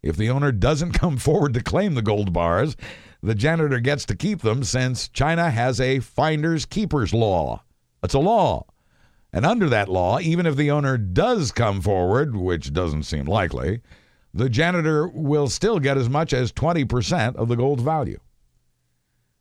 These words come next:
But finders keepers does not apply in Indiana, where an armored car spilled hundreds of twenty dollar bills along I seventy. A state police spokesman says anyone who even kept a dollar of that money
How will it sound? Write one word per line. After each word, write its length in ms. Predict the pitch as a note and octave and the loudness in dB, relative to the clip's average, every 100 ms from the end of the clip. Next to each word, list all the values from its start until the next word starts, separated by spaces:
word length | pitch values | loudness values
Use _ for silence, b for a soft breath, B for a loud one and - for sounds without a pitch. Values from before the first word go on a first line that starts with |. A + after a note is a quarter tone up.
| - | -4
But 160 | A#2+ | -2
finders 400 | - G#3+ C4 G#3+ | 2 0 0 -2
keepers 400 | - F#3 F3+ F3 | -2 -2 0 0
does 220 | C#3 A3 | 0 0
not 220 | F3+ F3+ E3 | 0 0 0
apply 420 | D3+ E3 C3+ D#3+ | 0 0 2 2
in 160 | D3+ | 2
Indiana, 640 | C#3+ D3 D#3+ G#3+ G3 G#2 D2 B B | 2 2 2 2 2 2 0 B B
where 180 | - C3 | 0 2
an 120 | C#3 | 2
armored 500 | D3 C#3 F3+ G3 F#3 | 2 2 2 2 0
car 340 | C#3+ D3 C#3 D#3+ | 2 2 2 0
spilled 400 | - C#3+ C#3+ A2+ | 0 0 2 2
hundreds 460 | B2+ E3+ F3+ E3+ | 2 2 0 0
of 160 | C3 A#2 | -2 -2
twenty 320 | - E3+ F3+ | -2 0 2
dollar 260 | E3 E3 D#3 | 2 2 2
bills 320 | D#3 C#3 G2 | 4 2 2
along 260 | A2 C3 C3 | 2 2 0
I 200 | C3+ B2+ | 0 0
seventy. 500 | C#3 C3+ G#2+ E2+ - B B B | 2 2 2 0 -2 B B B
A 60 | E2+ | -4
state 260 | - D#3+ D#3+ | 0 0 0
police 240 | C#3+ D#3 | 0 0
spokesman 420 | - D#3+ D3+ C3 | 2 0 0 -2
says 220 | A2 B2+ A#2+ | 0 0 2
anyone 320 | D#3+ D#3+ D#3+ | 2 2 2
who 140 | C#3 | 2
even 200 | D#3 D#3 | 2 0
kept 220 | C3+ D#3+ | 0 0
a 120 | D3 C3+ | 2 0
dollar 540 | G#2 E2+ D#3+ C#3+ B2 | 0 2 2 4 2
of 100 | A2+ | 2
that 180 | B2 G#2+ | 0 0
money 300 | B2 C3 | 0 0